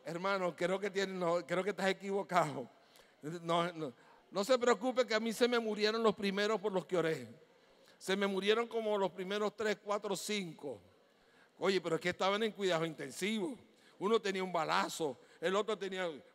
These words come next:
oye, la guara, y yo estaba aprendiendo de eso, pero me atreví a orar, hermano. ¿Quién quiere que ore por usted? Un momen-, ¿quién quiere que ore por usted? <laughs>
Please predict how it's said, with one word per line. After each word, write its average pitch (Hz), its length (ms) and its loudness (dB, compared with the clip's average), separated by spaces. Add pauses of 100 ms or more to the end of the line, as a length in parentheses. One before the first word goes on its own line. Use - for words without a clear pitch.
oye, 175 280 2
la 127 140 -6
guara, 165 360 2
y 165 60 -12
yo 165 100 -2
estaba 175 240 0
aprendiendo 180 680 -2
de 175 160 0
eso, 196 260 -4 (440)
pero 165 180 4
me 156 140 -2
atreví 151 600 0
a 202 60 4
orar, 190 380 2
hermano. 147 560 -2 (960)
¿Quién 175 160 -2
quiere 208 280 0
que 185 80 -8
ore 208 160 2
por 180 200 -2
usted? 196 260 0
Un 202 60 -2
momen-, 208 340 -4
¿quién 190 180 0
quiere 220 220 2
que 202 100 0
ore 214 160 4
por 190 180 0
usted? 185 180 4
<laughs> - 180 -4